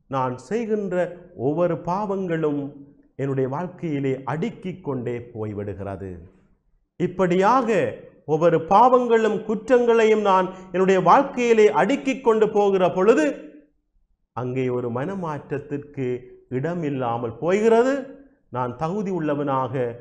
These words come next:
உள்ளவளாக மாற முடியாது. நான் பெறுகின்ற நற்கருணைக்கும் எந்தவித பிரயோசனம் இல்லாமல் போய்விடுகிறது.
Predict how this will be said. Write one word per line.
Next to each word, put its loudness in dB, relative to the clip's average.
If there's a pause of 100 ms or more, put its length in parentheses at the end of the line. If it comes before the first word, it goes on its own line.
(140)
உள்ளவளாக 0
மாற -2
முடியாது. -4 (260)
நான் -6
பெறுகின்ற -6
நற்கருணைக்கும் -8 (360)
எந்தவித -6 (240)
பிரயோசனம் -6
இல்லாமல் -8
போய்விடுகிறது. -10